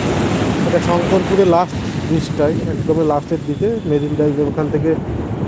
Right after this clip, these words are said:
তাজপুর মেরিন ড্রাইভ হয়ে এটা তাজপুরের দিকে গেছে যেটা। এখানে কিন্তু সেভাবে পর্যটকের ভিড় থাকে না, এমনি দীঘায় প্রচুর ভিড় হলে এদিকে টুকটাক পর্যটক আসে যারা ঘুরতে।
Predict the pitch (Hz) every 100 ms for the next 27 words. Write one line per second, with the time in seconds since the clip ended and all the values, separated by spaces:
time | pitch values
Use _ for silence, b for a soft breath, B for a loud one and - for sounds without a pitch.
0 | - 156 156 - 170 175 - - - -
1 | - - - 170 170 170 170 175 151 165
2 | 170 170 165 160 151 - - - - -
3 | - - 143 - 156 151 151 156 147 147
4 | 156 147 135 196 - - - - - -
5 | - - - - 214 185 190 185 190 196
6 | - 190 180 185 180 180 165 165 165 170
7 | 160 165 170 156 143 143 170 185 160 151
8 | 160 151 151 175 165 - - - - 165
9 | 165 190 170 180 180 185 170 160 165 156
10 | - 151 - 143 147 - 147 139 131 151
11 | 135 - - - - - 135 135 127 135
12 | 151